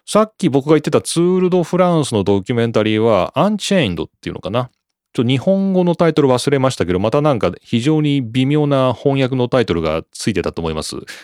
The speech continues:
風の向こうへだったかな。なんか、ツール・ド・フランスなんとかかんとかみたいな、なんかタイトルがついてたと思いますけど、これもおすすめです。ね、エフワンと同じぐらいすごいよくできてて面白かったです。はい、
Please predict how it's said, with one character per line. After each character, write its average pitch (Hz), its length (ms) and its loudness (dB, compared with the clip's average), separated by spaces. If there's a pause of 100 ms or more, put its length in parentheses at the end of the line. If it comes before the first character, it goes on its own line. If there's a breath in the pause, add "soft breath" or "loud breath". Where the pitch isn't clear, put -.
(140 loud breath)
風 113 440 -4
の 135 160 -2
向 135 200 -2
こ 135 260 -2
う 95 40 2
へ 82 40 0
だ 78 60 -4
っ - 40 -8
た - 100 -12
か - 80 -12
な。 - 140 -16
な 87 120 -8
ん 76 40 -12
か、 - 180 -12
ツ - 220 -12
ー 131 120 -4
ル・ 127 120 -4
ド・ 123 120 0
フ 113 120 -6
ラ 98 100 -2
ン 85 60 -6
ス - 100 -14
な 90 100 -4
ん 85 60 -8
と 87 80 -6
か 87 80 -4
か 82 80 -4
ん 80 60 -10
と - 80 -12
か - 80 -14
み - 80 -16
た - 100 -16
い - 40 -20
な、 - 80 -20 (500 loud breath)
な 98 80 -4
ん - 20 -8
か 82 80 -6
タ 104 160 -2
イ 85 60 -2
ト 82 80 -2
ル 80 60 -4
が 78 100 -8
つ - 120 -6
い 95 40 -2
て 85 80 -4
た 78 60 -8
と 90 80 -8
思 101 120 -2
い - 20 -4
ま 113 120 -2
す - 80 -12
け 95 80 0
ど、 120 260 2
こ - 140 -4
れ 214 60 0
も 180 200 0
お 139 60 -4
す 143 100 0
す 131 120 -4
め 120 60 2
で 95 120 0
す。 - 340 -8 (140)
ね、 92 180 -4
エ 123 80 -4
フ 120 140 -2
ワ 135 120 2
ン 123 140 -4
と 110 380 0 (120)
同 107 220 -2
じ 98 80 -4
ぐ 101 80 0
ら 90 140 0
い 87 80 -4
す - 160 -10
ご 110 100 2
い 90 80 0
よ 90 140 -2
く 80 100 -10
で 82 100 -4
き - 60 -16
て - 160 -10
て - 260 -10
面 92 160 -6
白 87 240 -6
か - 120 -10
っ - 120 -18
た - 80 -12
で - 100 -14
す。 - 260 -4 (1400 loud breath)
は - 240 0
い、 139 120 -2